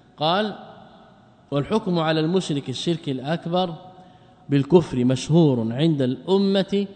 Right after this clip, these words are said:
لا يكابر فيه إلا جاهل لا يدري ما الناس فيه من أمر دينه". إذن هذا كيف يستقيم مع كلام السابق؟ لو أخذنا الكلام السابق "لا يكفر حتى تقوم عليه الحجة المعتبرة" مع فهم المتأخرين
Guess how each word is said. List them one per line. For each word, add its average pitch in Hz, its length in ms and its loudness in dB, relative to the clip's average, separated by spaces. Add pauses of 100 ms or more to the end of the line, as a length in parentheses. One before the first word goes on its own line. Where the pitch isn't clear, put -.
(260)
لا 143 180 2
يكابر 143 680 -2
فيه 175 400 -4 (120)
إلا 131 200 0
جاهل 160 600 -2
لا 131 180 0
يدري 139 240 -2
ما 123 80 0
الناس 139 380 0
فيه 156 280 -2
من 135 140 -2
أمر 156 260 0
دينه". 165 300 -4 (560)
إذن 165 220 2
هذا 185 200 0
كيف 180 220 0
يستقيم 170 480 0
مع 147 140 -2
كلام 147 320 2
السابق؟ 120 440 -4 (460)
لو 151 200 0
أخذنا 196 400 0
الكلام 180 420 0
السابق 139 540 -2
"لا 143 120 2
يكفر 180 580 -2 (480)
حتى 175 340 -2
تقوم 151 340 0
عليه 151 140 2
الحجة 160 340 2
المعتبرة" 113 760 -2
مع 160 340 0
فهم 190 340 0
المتأخرين 165 880 0